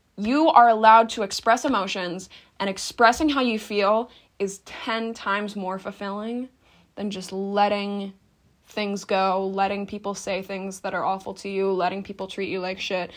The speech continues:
Standing up for yourself will always feel better. Take it from me, I promise I've been in both of these situations.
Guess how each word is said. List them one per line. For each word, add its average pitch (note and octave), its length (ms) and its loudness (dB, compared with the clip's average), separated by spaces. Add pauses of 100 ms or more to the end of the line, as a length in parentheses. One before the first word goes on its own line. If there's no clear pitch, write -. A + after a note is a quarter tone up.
(140)
Standing C#4+ 420 4
up A#3+ 120 0
for B3+ 80 4
yourself B3 420 4
will G#3 220 -2
always G3 360 2
feel G3 180 -2
better. E3+ 380 -2 (160)
Take A3 280 -2
it A3+ 120 2
from A#3 140 2
me, G#3 140 0
I F#3+ 80 2
promise G3 380 -2
I've F#3+ 120 0
been G#3 120 -2
in F#3 120 -8
both F#3 260 -4
of F#3+ 60 -8
these F#3+ 180 -6
situations. - 760 -10